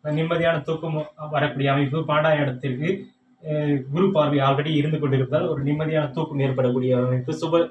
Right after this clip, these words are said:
செலவு செய்யக்கூடிய அமைப்பு. இது எல்லாமே தனுசு ராசிக்காரர்களுக்கு சுப விஷயங்கள் அதிகம் நடைபெறுகிறது. ராசிக்கு யோகாதிபதியான சூரியன் இரண்டாம் இடத்தில் தனஸ்தானத்தில் அமர்ந்திருப்பது, தந்தை, தந்தை சார்ந்த வழி, அரசு, அரசு சார்ந்த வழிகளில் பணம் அதிகம்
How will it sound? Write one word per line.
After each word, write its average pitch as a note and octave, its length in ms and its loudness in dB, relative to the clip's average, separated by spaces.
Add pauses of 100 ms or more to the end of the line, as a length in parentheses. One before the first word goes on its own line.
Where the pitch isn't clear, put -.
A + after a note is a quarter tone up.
செலவு D#3 360 0
செய்யக்கூடிய C3 480 2
அமைப்பு. B2+ 300 0
இது C3+ 120 -2
எல்லாமே C3 340 2 (360)
தனுசு D#3+ 300 -2
ராசிக்காரர்களுக்கு B2 800 -2 (360)
சுப E3 260 -2
விஷயங்கள் C#3+ 520 -2
அதிகம் C#3+ 340 -2
நடைபெறுகிறது. B2+ 600 0 (440)
ராசிக்கு F3 420 -4
யோகாதிபதியான D3+ 720 2 (1000)
சூரியன் F#3+ 440 -2 (260)
இரண்டாம் F3+ 320 0
இடத்தில் D3+ 300 -2
தனஸ்தானத்தில் D#3 680 0
அமர்ந்திருப்பது, D3+ 680 0
தந்தை, D#3+ 320 0
தந்தை D#3 240 -4
சார்ந்த C#3+ 320 0
வழி, C#3+ 200 0
அரசு, E3 280 2
அரசு D#3 260 0
சார்ந்த D3+ 340 0
வழிகளில் C#3 440 0 (240)
பணம் D#3 260 -2
அதிகம் D#3 320 -2